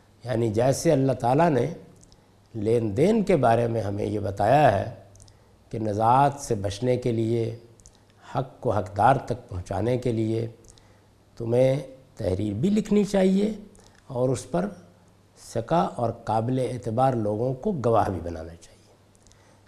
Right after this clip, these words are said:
जैसे वहाँ पाबंद किया है, और मैं अर्ज़ कर चुका हूँ कि उसमें मकसूद वही है जो दीन का मकसूद है,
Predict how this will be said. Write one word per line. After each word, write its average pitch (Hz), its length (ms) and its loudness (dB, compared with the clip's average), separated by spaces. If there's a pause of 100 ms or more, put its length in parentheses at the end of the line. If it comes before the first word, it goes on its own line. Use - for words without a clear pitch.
(100)
जैसे 101 260 -2
वहाँ 127 280 6
पाबंद 98 420 -2
किया 85 220 -10
है, - 180 -20 (100)
और 110 60 -10
मैं 101 160 -8
अर्ज़ 135 200 -6
कर 135 120 -6
चुका 180 260 0
हूँ 131 220 4 (680)
कि 107 60 -12
उसमें 117 340 -4
मकसूद 143 500 -2
वही 202 300 6
है 101 140 4 (360)
जो 107 160 -8 (140)
दीन 240 300 6
का 202 160 -2
मकसूद 120 500 -4
है, 80 160 -10